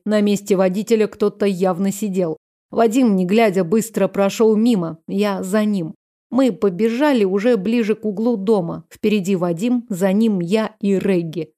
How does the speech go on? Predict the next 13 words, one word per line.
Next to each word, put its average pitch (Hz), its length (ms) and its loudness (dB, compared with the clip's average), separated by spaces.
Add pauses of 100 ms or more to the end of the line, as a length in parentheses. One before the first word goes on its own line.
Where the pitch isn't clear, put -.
Асфальтовая 190 680 0
дорожка 196 500 0
привела 202 500 0
нас 208 300 -2
к 190 140 -8
дубу, 180 440 -4 (260)
мимо 196 280 4
которого, 190 580 0 (180)
не 208 200 2
оборачиваясь, 190 1080 0
пробежал 196 640 0
мой 190 240 -2
телохранитель. 202 880 -2